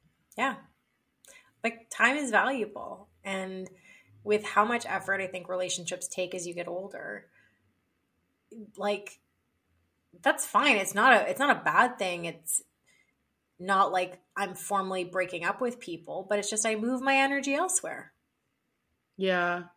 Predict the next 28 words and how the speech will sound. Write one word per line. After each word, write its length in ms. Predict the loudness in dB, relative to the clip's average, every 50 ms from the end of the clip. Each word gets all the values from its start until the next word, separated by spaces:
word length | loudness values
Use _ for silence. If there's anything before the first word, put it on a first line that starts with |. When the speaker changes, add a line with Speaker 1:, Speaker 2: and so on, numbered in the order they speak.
| _ -6
Speaker 1:
It's 100 | -2 0
a 60 | 0
reallocation 840 | 4 6 8 10 10 10 10 8 6 6 4 2 2 4 2 0 0
of 100 | 0 0
resources. 840 | -2 -2 2 2 2 0 2 0 0 -2 -2 -4 -2 -2 0 -2 -2 -4 _ _ _ _ _ _ _ _ _ _ _ _ _ _ _ _ _ _ _ _ _ _ _
Speaker 2:
Yeah, 280 | -4 -2 0 2 4 2
I 180 | 2 2 0
just, 260 | -2 -2 -2 -2 -2 -8 -12 -14 -6 _
that 340 | -2 0 0 0 0 0 0
is 200 | -2 -2 -2 -4
really 420 | -6 -6 -4 -4 -2 -2 -2 -4
hard 320 | -4 -6 -8 -10 -10 -10 -10
for 140 | -14 -14
me. 300 | -14 -14 -14 -14 -16 -12 -6
And 240 | -6 -6 -6 -6 -14 -10 _ -12 -12 -10 -14
<laughs> 280 | -14 -14 -14 -2 _
it's 140 | 0 2 2
interesting 420 | 2 2 2 2 4 2 2 2
too, 180 | 2 0 0 0
you 260 | 0 0 0 -2 -2
being 320 | 0 0 0 0 0 0 -2
in 180 | -2 -4 -2
the 260 | -2 -2 -2 -2 -4 -6 _
other 220 | -2 -2 -2 -2
end 200 | -2 -2 -4 -4
of 80 | -4 -4
this, 180 | -6 -8 -8 -10 _ _ _ _ -4
this, 200 | -4 -4 -4